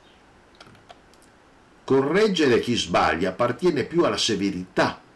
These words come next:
che alla misericordia. Dunque, quest'atto non si deve numerare tra le elemosine spirituali, come la severità. Per un cristiano, innanzitutto, è richiamare sulla retta via, quella voluta dal Signore, il fratello che si sta perdendo.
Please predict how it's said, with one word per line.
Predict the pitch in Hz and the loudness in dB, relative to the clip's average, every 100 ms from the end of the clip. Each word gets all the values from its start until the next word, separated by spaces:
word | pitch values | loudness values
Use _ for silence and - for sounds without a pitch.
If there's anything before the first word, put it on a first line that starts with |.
| _ _ _ | _ _ _
che | - 92 | -4 -2
alla | 78 | -2
misericordia. | 82 80 78 65 62 60 50 58 - - - - | -4 -4 -6 -6 -12 -12 -14 -16 -20 -20 -20 -10
Dunque, | 90 127 90 69 62 - - | 0 2 2 -2 -10 -12 -10
quest'atto | 73 - - - - - - 104 85 | -8 -8 -8 -8 -8 -10 -4 -2 -2
non | 98 | -2
si | 98 - 92 | -4 -2 0
deve | 135 147 | 0 0
numerare | 87 90 95 65 85 - - | -2 -4 -6 -8 -10 -10 -10
tra | 98 90 | -6 -6
le | 76 | -4
elemosine | 90 80 80 73 | -6 -6 -8 -8
spirituali, | - 80 71 73 87 | -10 -10 -10 -10 -4
come | 147 127 90 - - - | -2 -2 -6 -10 -16 -8
la | 90 | -6
severità. | - 80 69 69 - - - - - - - - | -4 -4 -6 -8 -12 -14 -14 -20 -20 -20 -20 -8
Per | 123 | -2
un | 123 | 0
cristiano, | 110 117 - 185 143 | 0 -4 0 0 0
innanzitutto, | 78 82 - - - 165 - - - - - - - | -2 -6 -8 -8 -8 -8 -8 -8 -8 -8 -18 -20 -8
è | 107 95 | -2 0
richiamare | 85 95 - 90 95 156 139 87 78 | 0 -4 -4 -4 0 0 0 -2 -2
sulla | 120 92 82 | -4 -2 -2
retta | 127 151 - - 76 | -2 -4 -6 -10 -6
via, | 104 143 110 76 67 - - - | 0 2 2 2 -4 -14 -16 -2
quella | 156 156 95 | 2 2 2
voluta | 80 90 143 92 | 0 2 0 0
dal | 82 | -4
Signore, | - 87 143 196 123 | -4 -2 0 2 0
il | |
fratello | - - 117 151 170 | -2 -4 -2 -2 -2
che | - | -4
si | - | -6
sta | - - | -4 -4
perdendo. | - 62 76 92 - | -4 -4 -6 -6 -8